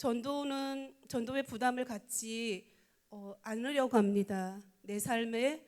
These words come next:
역사하시는 예수님만 전하는 것이기에 하나님 감동이 주시-, 주신 감동으로 하려 합니다. 어, 끝으로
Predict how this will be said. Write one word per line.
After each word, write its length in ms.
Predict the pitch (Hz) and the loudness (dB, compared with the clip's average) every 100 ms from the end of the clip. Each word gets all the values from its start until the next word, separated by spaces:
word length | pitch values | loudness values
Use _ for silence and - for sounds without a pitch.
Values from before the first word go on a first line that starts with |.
| _ _ - | _ _ -12
역사하시는 760 | 214 - 294 277 277 254 247 | -10 -2 0 0 -2 -4 0
예수님만 560 | 220 208 320 311 294 285 | 2 2 2 -4 -4 -6
전하는 420 | 269 220 220 233 | -6 -6 -4 -4
것이기에 800 | 214 185 - - 208 269 262 220 - - - - _ _ | -6 -8 -10 -12 -4 -2 -2 -6 -16 -16 -16 -18 _ _
하나님 460 | 285 285 277 277 | -6 -4 -4 -4
감동이 500 | 247 214 208 254 285 | 0 0 0 -2 -2
주시-, 320 | 262 247 - - _ _ _ _ _ _ | -4 -6 -8 -14 _ _ _ _ _ _
주신 260 | 233 214 | -10 -8
감동으로 560 | 240 233 196 240 233 226 | -6 -6 -6 -4 -4 -4
하려 180 | 247 240 | -4 -6
합니다. 640 | 214 196 190 208 202 185 208 _ _ _ _ _ _ _ _ _ _ _ _ _ _ _ _ _ - - - _ _ | -8 -8 -8 -6 -6 -8 -14 _ _ _ _ _ _ _ _ _ _ _ _ _ _ _ _ _ -20 -20 -20 _ _
어, 120 | 208 208 | -16 -14
끝으로 800 | 285 - 349 269 262 240 190 | -14 -2 2 4 6 4 2